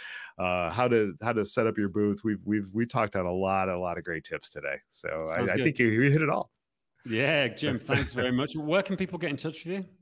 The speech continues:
Speaker 2: I know you've
Speaker 1: Uh,
Speaker 2: got your website, trade show u dot biz, is that right?
Speaker 1: Correct, trade show u dot biz. Uh, for anyone who goes there, I've got a free gift for them, which is my top fifty-two trade show tips.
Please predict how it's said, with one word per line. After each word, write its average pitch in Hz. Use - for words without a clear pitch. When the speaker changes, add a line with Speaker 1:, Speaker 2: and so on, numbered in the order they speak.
Speaker 2:
I 127
know 139
you've 143
Speaker 1:
Uh, 123
Speaker 2:
got 131
your 131
website, 139
trade 131
show 127
u 123
dot 113
biz, 139
is 151
that 123
right? 143
Speaker 1:
Correct, 117
trade 127
show 139
u 120
dot 101
biz. 151
Uh, 87
for 101
anyone 131
who 120
goes 123
there, 127
I've 110
got 104
a 101
free 127
gift 123
for 123
them, 117
which 113
is 98
my 92
top 120
fifty-two 117
trade 107
show 101
tips. 120